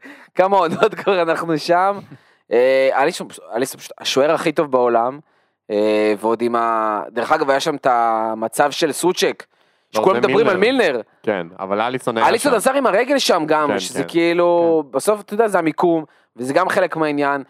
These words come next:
Speaker 1: פנדל שאלוהים כבר לא זוכר מתי, אה,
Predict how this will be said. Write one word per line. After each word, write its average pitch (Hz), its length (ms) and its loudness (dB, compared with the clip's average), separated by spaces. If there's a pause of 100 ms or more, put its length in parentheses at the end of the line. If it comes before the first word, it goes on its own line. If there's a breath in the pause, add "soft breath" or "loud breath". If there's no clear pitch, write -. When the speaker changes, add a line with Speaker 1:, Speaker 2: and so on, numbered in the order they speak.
(220 soft breath)
Speaker 1:
פנדל 160 340 2
שאלוהים 131 720 0
כבר 139 260 0
לא 131 120 2
זוכר 127 320 -2
מתי, 123 220 -2
אה, 117 560 0